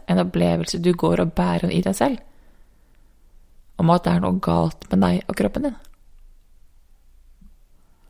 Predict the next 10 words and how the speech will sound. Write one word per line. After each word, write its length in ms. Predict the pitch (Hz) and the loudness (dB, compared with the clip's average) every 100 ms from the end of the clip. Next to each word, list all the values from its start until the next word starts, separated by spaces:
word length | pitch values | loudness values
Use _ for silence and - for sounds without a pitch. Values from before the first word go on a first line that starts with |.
| - - - | -20 -20 -2
Den 160 | 190 196 185 | 4 6 6
logiske 500 | 170 170 180 - 196 | 4 2 -2 -4 -2
delen 320 | 196 190 196 214 | 2 4 2 2
hadde 220 | 196 185 | 0 2
her 240 | 180 170 | 2 2
vært 320 | 175 156 - - | 2 -2 -6 -6
å 80 | |
gå 240 | 165 151 147 185 - - - - - - - - - - - - - - - - - - - - - - | -2 0 2 0 -2 -16 -20 -20 -20 -20 -20 -20 -20 -20 -20 -20 -20 -20 -20 -20 -10 -8 -6 -8 -10 -6
å 60 | - | -2
starte 580 | 208 180 151 - 156 | 4 4 4 0 2